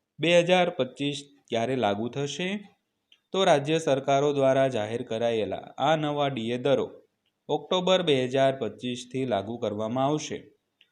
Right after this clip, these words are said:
અને કર્મચારીઓને તેમના નવેમ્બરના પગારમાં આ લાભ મળશે.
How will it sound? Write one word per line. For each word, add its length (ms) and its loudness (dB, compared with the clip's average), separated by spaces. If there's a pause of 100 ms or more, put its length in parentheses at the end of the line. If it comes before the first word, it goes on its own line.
(240)
અને 200 -2
કર્મચારીઓને 880 0
તેમના 420 -4
નવેમ્બરના 760 -2
પગારમાં 680 -2
આ 160 0
લાભ 280 0
મળશે. 420 -2